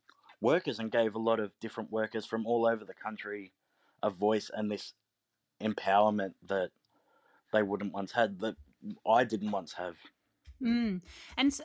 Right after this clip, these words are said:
Speaker 2: wh-, what's the response been from employers? Uh,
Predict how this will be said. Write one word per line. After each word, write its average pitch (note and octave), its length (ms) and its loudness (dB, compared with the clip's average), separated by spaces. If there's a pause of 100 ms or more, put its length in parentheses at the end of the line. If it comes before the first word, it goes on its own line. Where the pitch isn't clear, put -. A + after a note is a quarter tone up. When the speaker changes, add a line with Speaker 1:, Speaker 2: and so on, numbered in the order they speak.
Speaker 2:
wh-, C#4+ 460 -14
what's E4+ 240 0
the G4+ 80 -2
response G#3 400 0
been G#3+ 200 0
from F#3+ 180 -4
employers? F#3 920 -4
Uh, F3+ 400 -2